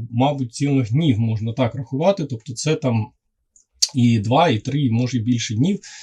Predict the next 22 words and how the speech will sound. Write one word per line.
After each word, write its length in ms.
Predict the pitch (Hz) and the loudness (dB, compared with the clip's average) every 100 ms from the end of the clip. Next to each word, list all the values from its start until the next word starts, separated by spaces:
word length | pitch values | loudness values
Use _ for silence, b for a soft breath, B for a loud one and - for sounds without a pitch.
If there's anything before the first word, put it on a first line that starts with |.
| B B | B B
система 400 | - - 185 165 | -6 -2 2 2
знаходиться 580 | 135 117 147 160 143 139 | 2 0 0 -2 0 -2
під 400 | - 143 160 - | 0 0 0 0
певним 320 | 131 139 143 | 2 4 4
навантаженням. 760 | 143 151 160 151 113 98 101 104 B B B | 2 2 2 2 2 0 -6 -8 B B B
Ми 280 | 147 202 160 | 2 2 4
намагаємось 680 | 143 143 139 156 139 135 | 2 2 2 2 2 0
в 40 | - | 0
цих 240 | 151 143 | -2 -2
тестах 460 | - 185 190 151 - | 0 0 2 0 0
перевірити 640 | 143 175 175 170 131 117 | 2 2 2 4 4 4
якраз, 640 | 117 113 156 190 185 - - | 0 0 2 2 4 2 2
е, 340 | 139 139 135 123 - | 2 4 2 0 0
тривалі 840 | 147 156 151 131 120 113 113 113 | 2 4 6 6 4 2 0 -2
навантаження, 720 | 123 123 127 135 214 202 180 165 | -2 0 2 4 4 4 2 0
чи 180 | - | 4
не 120 | 131 127 | 6 6
спровокують 720 | - 135 135 135 202 190 143 | 2 -2 -2 0 0 0 4
вони 280 | 135 143 | 6 6
якісь 600 | 180 143 - 165 175 - - B B - | 4 2 2 -2 2 0 -2 B B -2
неочікувані 840 | 139 127 - 165 156 143 139 127 | 2 2 2 -2 2 4 6 6
якраз 580 | 120 127 135 131 - | 4 2 2 2 0